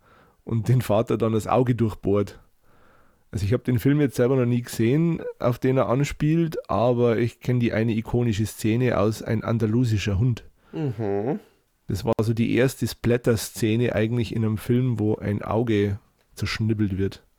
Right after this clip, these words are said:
Speaker 2: Genau.
Speaker 1: Vor laufender Kamera. So ungefähr. Also wie gesagt, das ist, zieht sich durch, ja.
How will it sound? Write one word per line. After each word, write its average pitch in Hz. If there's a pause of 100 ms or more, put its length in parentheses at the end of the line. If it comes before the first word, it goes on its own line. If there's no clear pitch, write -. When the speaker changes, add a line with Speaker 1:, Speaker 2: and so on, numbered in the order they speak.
(280)
Speaker 2:
Genau. 101
Speaker 1:
Vor 95
laufender 95
Kamera. 95 (1200)
So -
ungefähr. 95
Also 101 (1400)
wie 107
gesagt, 110
das 104
ist, - (280)
zieht 151
sich 135
durch, 117
ja. 90